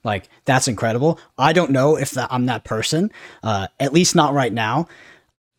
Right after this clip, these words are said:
Maybe in the future. I'm definitely, though, Cam, I'm definitely gonna be in the tournaments. I will be in the tournament scene. I will be grinding the tournament scene. That is absolutely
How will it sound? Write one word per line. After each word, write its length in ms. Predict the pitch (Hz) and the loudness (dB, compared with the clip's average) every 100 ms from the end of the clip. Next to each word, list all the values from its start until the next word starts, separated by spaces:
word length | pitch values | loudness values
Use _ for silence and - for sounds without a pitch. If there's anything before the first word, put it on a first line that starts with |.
| _ | _
Maybe 520 | 147 165 170 170 156 - | 4 6 6 4 2 0
in 80 | 156 | 2
the 60 | 135 | 4
future. 520 | 160 147 165 160 156 | 2 4 4 4 2
I'm 180 | 151 165 | 0 4
definitely, 400 | 139 190 233 214 | 4 4 4 4
though, 300 | 196 214 214 _ - | 4 2 0 _ 0
Cam, 300 | 165 170 - | 2 2 0
I'm 140 | 127 | -2
definitely 320 | 113 123 139 117 | 0 0 2 0
gonna 80 | 104 | 0
be 80 | 98 | -2
in 60 | 95 | -4
the 60 | |
tournaments. 440 | - 95 87 82 - | -4 -6 -4 -6 2
I 140 | 127 | 4
will 140 | 135 117 | 4 2
be 180 | 113 | 0
in 60 | 117 | 0
the 60 | 107 | -2
tournament 320 | 110 107 101 | -4 -2 -2
scene. 300 | - 104 104 | -2 -2 -4
I 140 | 107 | -2
will 120 | 107 | -2
be 160 | 101 101 | -2 -6
grinding 360 | 90 104 104 98 | -4 -2 -2 -6
the 60 | |
tournament 260 | 101 104 98 | -8 -8 -6
scene. 200 | 104 95 | -6 -4
That 180 | 104 104 | -4 -4
is 140 | 101 - _ _ _ - | -6 -10 _ _ _ -4
absolutely 760 | 135 139 - 131 117 117 127 | 0 0 0 0 0 0 -2